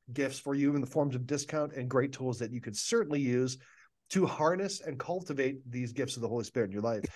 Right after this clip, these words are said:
<laughs> Um, the first is Hallow. Hallow is the world's number one Catholic prayer app. Uh, over a billion prayers have been said through this app. It has so many amazing features.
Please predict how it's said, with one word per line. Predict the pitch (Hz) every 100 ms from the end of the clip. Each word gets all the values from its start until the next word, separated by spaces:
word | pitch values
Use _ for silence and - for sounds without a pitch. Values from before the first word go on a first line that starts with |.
| -
<laughs> | 185 - - - 247 - - _ -
Um, | 196 156 160
the | 160
first | - 254 294 - -
is | 160 147 185 - 185 - _
Hallow. | - 233 233 104 -
Hallow | - 185 233 202
is | 156 127
the |
world's | 139 139 139 139 -
number | 143 160 175
one | 190 165 170 135 -
Catholic | 139 127 127 127 123 -
prayer | - 131 120 -
app. | 95 82 _ _ _ _ _ _
Uh, | 160 143 139 135
over | 220 196 180
a |
billion | 135 - 220 247 254 226
prayers | - 214 196
have | 180
been | 170
said | 165 - 180 180
through | 180
this | 160 139
app. | - 160 160
It | 196
has | 170 135 - _ _ -
so | - - - 285 262
many | 185 156
amazing | 147 151 143 143
features. | 127 156 147 151 151 135